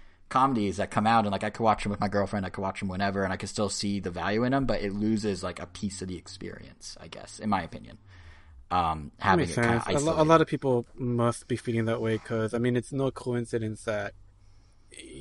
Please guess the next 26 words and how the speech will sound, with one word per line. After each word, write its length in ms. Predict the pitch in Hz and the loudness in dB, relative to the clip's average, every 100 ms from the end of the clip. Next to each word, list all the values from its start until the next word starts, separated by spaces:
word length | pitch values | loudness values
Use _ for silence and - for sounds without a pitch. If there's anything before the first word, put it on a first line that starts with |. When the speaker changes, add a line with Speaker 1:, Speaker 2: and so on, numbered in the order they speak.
| - | -6
Speaker 2:
I 120 | 123 | 0
may 160 | 123 120 | 2 2
st-, 320 | - - - | 0 -8 -2
I 80 | 131 | 2
may 140 | 123 | 4
be, 400 | 107 113 110 107 - _ _ | 4 4 2 0 -4 _ _
"Oh, 160 | 143 131 | -4 -2
that's 200 | 123 - | -2 -6
not 180 | 113 92 | -10 -10
that 220 | 127 139 | -8 -8
funny," 320 | 98 107 107 98 | -10 -10 -10 -2
but, 320 | 117 107 110 - | 4 4 2 -4
I 60 | 117 | 0
mean, 320 | 113 107 107 - - | 2 2 -2 -8 -10
the 100 | - | -4
whole 600 | 123 120 117 113 110 107 - - | 4 6 8 6 4 0 -10 -8
auditorium 560 | 123 117 - 120 117 110 | -2 -2 0 0 2 2
is 100 | 110 | 0
laughing. 420 | 117 107 101 107 110 - | -4 -6 -10 -12 -8 0
I 120 | 110 | 2
mean, 120 | 113 | 4
half 220 | 127 127 | 4 4
of 80 | 117 | 4
them 160 | 117 110 | 2 4
may 160 | 110 | 2
be 440 | 110 110 107 104 | 2 2 2 0